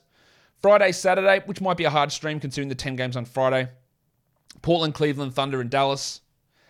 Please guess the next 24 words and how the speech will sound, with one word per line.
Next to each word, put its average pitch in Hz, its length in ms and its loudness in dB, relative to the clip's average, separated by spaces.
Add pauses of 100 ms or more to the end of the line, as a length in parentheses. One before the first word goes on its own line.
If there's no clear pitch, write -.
(160)
And 139 140 -2
then 147 140 -2
the 143 60 -2
weekend, 156 440 0
there 135 80 2
is 123 140 -4
no 131 120 -4
back-to-backs. 120 640 -6 (340)
Saturday, 135 280 -2
Sunday, 127 280 -4
nothing. 120 320 -8 (1500)
To - 200 -4
enter 190 220 2
week 156 260 0
ten, 262 440 0
we've 151 180 -6
got 147 300 2
Hornets, 214 600 -2
Wolves, 175 480 -2 (140)
Raptors, 139 640 0
Magic, 135 420 -2
and 117 140 -6
Lakers. 160 560 0
They 127 420 -2